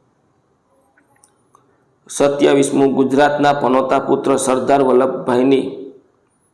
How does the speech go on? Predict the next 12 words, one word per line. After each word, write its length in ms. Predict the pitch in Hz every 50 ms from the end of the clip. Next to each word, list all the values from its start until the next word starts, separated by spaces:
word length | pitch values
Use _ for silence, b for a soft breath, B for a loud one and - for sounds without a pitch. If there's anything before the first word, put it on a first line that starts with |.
| _ _ _ _ _ _ _ _ _ _ _ _ _ _ _ _
ભારતમાં 540 | 117 117 123 131 143 143 - 139 143 143 135
હાક 380 | 113 113 117 127 139 139 139 135
હતી 300 | 135 - - 131 - -
એમ 160 | 131 131 131
શા 280 | 131 - 127 139 135
પરથી 420 | 131 - 131 135 - - - 131 131
કહી 220 | 131 120 117 120
શકાય? 360 | 117 - 131 127 - 123 117
ગુજરાતના 760 | - - - - - 127 120 123 139 139 135 131 - 139 135 127
પનોતા 460 | 131 127 123 123 127 123 123 127 135
પુત્ર 400 | - - 135 123 120 135 131 123
સરદારભાઈ 1080 | - - 127 - 113 127 127 127 127 127 127 - 113 123 131 135 123 - - - -